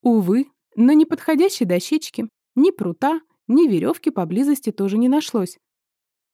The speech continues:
А стемнело так быстро, что я не могла ничего разглядеть на расстоянии десяти шагов.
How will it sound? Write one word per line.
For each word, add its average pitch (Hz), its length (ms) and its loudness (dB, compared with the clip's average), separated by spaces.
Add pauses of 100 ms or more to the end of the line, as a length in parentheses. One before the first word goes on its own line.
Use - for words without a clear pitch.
(140)
А 269 80 -2
стемнело 320 500 4
так 247 280 0
быстро, 208 500 -2
что - 240 -8
я 190 220 -2
не 285 100 4
могла 269 300 2
ничего 285 400 0
разглядеть 208 520 -2
на 262 100 0
расстоянии 226 540 0
десяти 202 380 -6
шагов. 185 480 -10